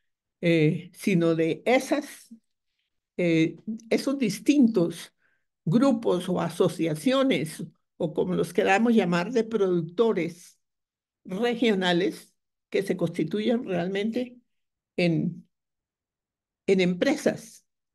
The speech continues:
de producción, ya sea para el consumo local, para la industria nacional o para la exportación,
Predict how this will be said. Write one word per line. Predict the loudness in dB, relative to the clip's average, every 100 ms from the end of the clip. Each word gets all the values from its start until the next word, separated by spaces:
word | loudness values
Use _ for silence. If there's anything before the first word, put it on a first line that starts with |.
| _ _ _ _
de | -2 0
producción, | 0 0 2 0 2 2 4 2
ya | 2 0
sea | 2 4 4 2
para | -2
el | -4
consumo | -2 -2 0 0 0 0
local, | -2 -4 -6 -2 -4 -6 -14 _ _
para | 0 0 2
la | 0
industria | 0 2 0 -2 -4 -4
nacional | -4 -6 -4 0 0 0 -4 -10 _ 0
o | 4 4 2 -4 -16 _
para | -8 -4 -2 -2 -4 -12 _ _ _ _
la | -2 -2
exportación, | -2 -6 -6 -8 -2 0 2 0 -4